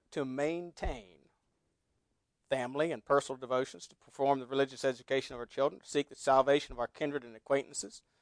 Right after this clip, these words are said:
to walk circumspectly in the world, to abstain from fleshly lusts and every appearance of evil, to be just in our dealings, exemplary in our manner of life, to be honest and true to our word, to avoid tattling, backbiting, ungodly anger," and so on and so forth.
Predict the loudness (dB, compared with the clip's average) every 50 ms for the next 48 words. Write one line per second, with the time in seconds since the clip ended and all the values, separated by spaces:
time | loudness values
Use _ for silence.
0 | _ _ _ _ _ _ _ _ _ -6 4 8 10 10 10 8 6 4 6 6
1 | 6 6 2 -6 -6 -4 0 2 2 2 0 -4 _ _ _ _ -2 0 2 2
2 | 0 -2 -6 -8 -8 -6 -6 -8 -6 -2 0 2 4 6 6 6 6 2 -2 -12
3 | -20 -20 -12 -8 -6 -6 -6 -6 -8 -12 -16 -4 2 2 2 2 2 0 0 2
4 | 2 2 2 -2 -8 -8 -8 -6 -4 -4 -6 -6 -6 -6 -6 -6 -6 -10 -12 -12
5 | -12 -10 -10 -10 -12 _ _ _ _ _ _ _ _ _ _ -8 -4 -4 4 8
6 | 8 8 8 8 4 2 2 2 4 4 4 4 6 6 4 2 0 -6 -12 -16
7 | _ _ _ _ _ _ _ -14 -10 -4 0 2 2 2 4 4 4 6 6 4
8 | 4 0 -4 -4 -2 0 0 0 0 0 0 2 0 0 0 2 2 4 4 2
9 | 0 -4 -6 -4 0 2 2 2 2 2 0 -4 -8 -14 -12 -10 -6 -4 0 0
10 | 2 2 2 0 0 0 0 -2 -6 -8 -12 _ _ _ _ _ _ -4 -2 -2
11 | 0 4 8 10 10 10 8 6 _ _ 2 6 6 8 8 6 4 2 4 4
12 | 4 4 4 _ 6 6 6 6 4 0 -2 2 4 6 6 6 4 0 -2 -2
13 | -2 -2 -2 -2 -2 -2 -2 -6 -10 -2 2 4 4 4 4 2 -2 4 8 8
14 | 8 8 6 2 -4 -4 -4